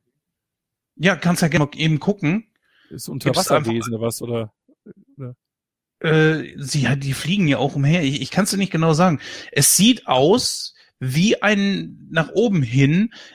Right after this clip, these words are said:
Speaker 1: äh, als würde sich da so ein menschlicher Körper formen. Das ist jetzt meine Interpretation deswegen, dessen. Kannst ja gerne mal nach googeln. Also gibt es auf Google gute Bilder zu,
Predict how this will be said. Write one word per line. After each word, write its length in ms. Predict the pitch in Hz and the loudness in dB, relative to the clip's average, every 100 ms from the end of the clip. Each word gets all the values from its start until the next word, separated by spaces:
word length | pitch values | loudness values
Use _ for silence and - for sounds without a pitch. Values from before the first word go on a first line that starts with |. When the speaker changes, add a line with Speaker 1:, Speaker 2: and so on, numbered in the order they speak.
| _ | _
Speaker 1:
äh, 60 | - | -2
als 640 | 147 156 - 165 165 143 | 2 2 4 0 0 0
würde 200 | 165 208 180 | 2 2 0
sich 180 | 185 | -2
da 160 | - 165 | 0 2
so 60 | 170 | 4
ein 100 | 156 | 2
menschlicher 500 | 170 - 185 - 170 | 2 -2 -4 -4 -4
Körper 480 | - 156 160 143 | 0 0 2 0
formen. 520 | 120 - 120 113 110 110 | 0 -4 0 0 -2 -6
Das 100 | 113 | -6
ist 40 | |
jetzt 160 | 139 147 | -4 0
meine 260 | 139 147 | 0 0
Interpretation 840 | 127 123 117 - 120 113 - 117 107 | -6 -6 -6 -8 -10 -10 -8 -8 -8
deswegen, 500 | 104 123 113 120 117 | -10 -14 -18 -20 -14
dessen. 320 | 110 - 107 _ _ _ _ _ _ - | -12 -12 -18 _ _ _ _ _ _ -4
Kannst 200 | 151 180 | -2 0
ja 60 | 208 | 2
gerne 180 | 208 208 | 2 2
mal 160 | 185 | 0
nach 580 | 175 151 160 151 165 170 | -2 -10 -10 -4 -2 0
googeln. 360 | 202 175 127 113 | 0 2 2 0
Also 240 | 131 147 | -4 -4
gibt 220 | 139 185 202 | -4 -2 0
es 380 | 180 - - - | 0 0 -4 -2
auf 380 | 151 156 - _ - | 0 0 -4 _ -2
Google 540 | 180 185 185 185 - _ - | 0 4 4 4 -2 _ -4
gute 240 | 170 214 | 0 2
Bilder 320 | 170 180 151 117 | 4 4 2 -2
zu, 180 | - | -8